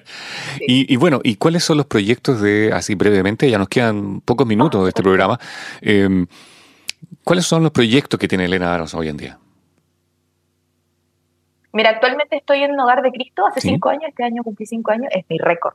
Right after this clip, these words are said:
Speaker 1: de años,
Speaker 2: Ah, ya,
Speaker 1: así
Speaker 2: vos
Speaker 1: que
Speaker 2: te has, te has,
Speaker 1: <laughs>
Speaker 2: te has, eh, establecido un
Speaker 1: Me he
Speaker 2: poquito,
Speaker 1: quedado
Speaker 2: eh.
Speaker 1: un poco acá,
Speaker 2: <laughs>
Speaker 1: un poco acá, sí.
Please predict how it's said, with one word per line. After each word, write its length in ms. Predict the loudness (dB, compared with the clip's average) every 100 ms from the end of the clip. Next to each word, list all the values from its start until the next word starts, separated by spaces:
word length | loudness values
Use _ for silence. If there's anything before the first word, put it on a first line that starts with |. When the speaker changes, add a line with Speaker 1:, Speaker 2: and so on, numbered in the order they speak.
| _ -4
Speaker 1:
de 60 |
años, 100 | 0 2
Speaker 2:
Ah, 40 |
ya, 100 | 2 2
Speaker 1:
así 80 |
Speaker 2:
vos 100 | 0
Speaker 1:
que 60 | 2
Speaker 2:
te 60 | 0 2 2
has, 220 | 2 4
te 160 | 4 4
has, 340 | 4 4 4
Speaker 1:
<laughs> 0 |
Speaker 2:
te 80 | 6
has, 220 | 4 4
eh, 400 | 4 4 2 -4 -14 -8
establecido 580 | 0 2 2 4 4
un 60 | 6
Speaker 1:
Me 60 | 4
he 40 |
Speaker 2:
poquito, 180 | 6 6
Speaker 1:
quedado 180 | 6 4
Speaker 2:
eh. 20 |
Speaker 1:
un 40 | 4
poco 220 | 4 4
acá, 320 | 4 4 4 2
Speaker 2:
<laughs> 140 | -2
Speaker 1:
un 60 | -2
poco 200 | -2 0
acá, 260 | 2 2 0
sí. 260 | -2 -4